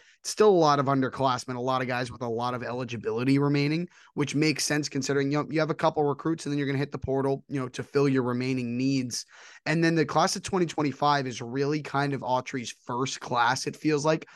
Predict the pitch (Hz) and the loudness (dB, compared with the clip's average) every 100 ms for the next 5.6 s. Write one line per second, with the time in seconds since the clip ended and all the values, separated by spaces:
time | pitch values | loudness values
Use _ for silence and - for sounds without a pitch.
0 | - - 151 139 127 151 151 143 147 147 | -20 -8 -4 -4 -2 -2 0 2 4 2
1 | 131 107 127 123 131 113 - 127 123 135 | 2 -2 -2 0 -2 -4 -8 -4 2 4
2 | 143 147 147 - 151 170 135 151 180 180 | 4 2 -2 -2 0 0 0 2 4 4
3 | 175 147 143 147 143 143 139 139 139 135 | 2 2 2 2 2 2 0 0 -2 -2
4 | 143 139 139 143 135 - 143 151 160 - | -4 -2 -2 -2 -4 -6 -6 -4 -6 -10
5 | _ _ - 147 151 147 | _ _ -4 0 0 0